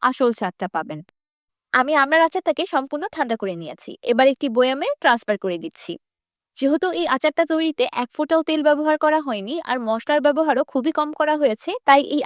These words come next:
আচারটা সবাই খেতে পারবে। যাদের আচার খেলে গ্যাস্ট্রিকের সমস্যা হয়, তারাও এই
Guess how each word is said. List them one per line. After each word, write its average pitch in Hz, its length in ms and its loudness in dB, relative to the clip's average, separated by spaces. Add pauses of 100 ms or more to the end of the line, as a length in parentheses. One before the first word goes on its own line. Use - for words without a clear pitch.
আচারটা 294 340 0 (180)
সবাই 254 240 2
খেতে - 320 -8
পারবে। - 260 -10 (440)
যাদের 262 340 6
আচার 302 340 0
খেলে 285 180 2 (100)
গ্যাস্ট্রিকের 254 520 0
সমস্যা 320 380 -2
হয়, 269 200 0
তারাও 277 260 2
এই 302 120 0